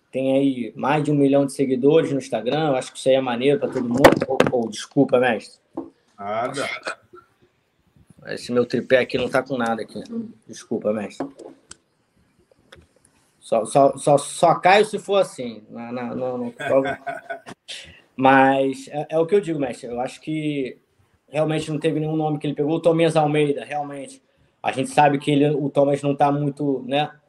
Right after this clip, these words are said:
Speaker 1: num momento muito bom da carreira dele, mas é um grande lutador também.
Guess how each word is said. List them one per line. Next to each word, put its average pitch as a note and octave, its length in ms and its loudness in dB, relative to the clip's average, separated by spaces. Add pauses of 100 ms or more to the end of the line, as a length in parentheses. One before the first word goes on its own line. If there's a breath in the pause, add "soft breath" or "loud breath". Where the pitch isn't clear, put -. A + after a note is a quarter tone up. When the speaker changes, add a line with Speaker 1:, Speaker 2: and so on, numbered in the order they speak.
(160)
Speaker 1:
num C3+ 100 0
momento C#3 380 4
muito C#3+ 220 -2
bom C3+ 160 4
da C3+ 80 2
carreira C3 360 0
dele, C#3+ 300 -2 (1000)
mas B2 440 0
é C#3+ 80 -2
um C#3 80 2
grande C#3 260 4
lutador C3 460 0
também. C3 420 -4